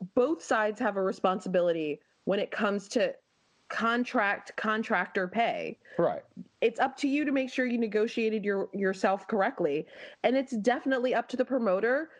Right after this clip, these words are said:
Speaker 1: to make sure the funds are available at the end of the evening in a white envelope, the way we all know this goes down.
Speaker 2: Right.
Speaker 1: So, like,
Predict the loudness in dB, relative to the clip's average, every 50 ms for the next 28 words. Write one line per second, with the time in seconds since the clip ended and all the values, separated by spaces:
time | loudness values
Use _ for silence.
0 | -20 _ _ 0 2 2 2 0 0 0 0 0 2 2 0 2 2 2 2 2
1 | 2 2 2 2 2 2 2 2 2 0 0 0 0 0 0 -4 -8 _ _ _
2 | _ _ -2 -2 0 0 0 2 2 2 2 2 0 0 0 0 0 0 0 -4
3 | -4 -2 -2 0 0 0 0 0 0 -2 0 -2 0 2 2 0 0 0 0 0
4 | 0 0 -2 0 0 0 0 0 -2 -2 2 2 2 2 0 -2 -2 0 2 2
5 | 2 2 2 0 0 0 -2 -6 -6 -12 -14 _ -2 0 0 0 0 0 -2 -2
6 | -2 -4 -8 -6 -2 0 0 0 -2 -8 -12 -14 -16 -2 2 2 2 2 2 0
7 | 0 0 -2 -4 -6 -12